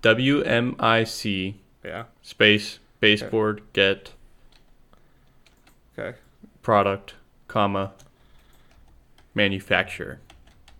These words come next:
Speaker 1: Oh, and hey, look at that. And I hit enter, and it shows me exactly which one it is. How about that?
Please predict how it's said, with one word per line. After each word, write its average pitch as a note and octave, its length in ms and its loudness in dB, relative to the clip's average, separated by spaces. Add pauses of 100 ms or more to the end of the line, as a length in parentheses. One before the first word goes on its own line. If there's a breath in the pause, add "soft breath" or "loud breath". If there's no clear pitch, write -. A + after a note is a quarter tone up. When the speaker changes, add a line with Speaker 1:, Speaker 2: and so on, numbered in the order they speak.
(3500 soft breath)
Speaker 1:
Oh, D3 360 4
and A2 280 0
hey, E3 200 0
look A2 160 -4
at - 40 -12
that. C#3 160 0
And G2+ 100 -4
I G#2 40 -4
hit A2+ 200 0
enter, A#2+ 340 -2
and B2 80 0
it G#2+ 160 -4
shows A2+ 300 0
me A2+ 120 0
exactly A2 580 0
which A#2 200 -4
one C3 120 -4
it C#3 120 -6
is. C#3 240 -8 (320)
How A#2 80 -6
about C3 180 -4
that? - 280 -6